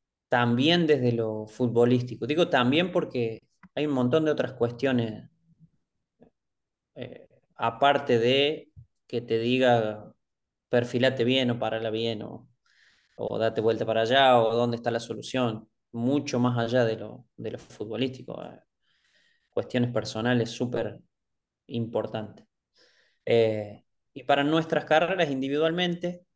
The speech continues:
fue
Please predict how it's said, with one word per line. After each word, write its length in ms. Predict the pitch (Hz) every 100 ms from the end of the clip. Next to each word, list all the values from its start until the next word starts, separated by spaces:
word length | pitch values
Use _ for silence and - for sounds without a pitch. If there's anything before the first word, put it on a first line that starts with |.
| _ _ _ _ _ _ _ _ _ _ _ _ _ _ _ _ _ _ _ _ _ _
fue 880 | _ - 139 143 127 117 110 104 -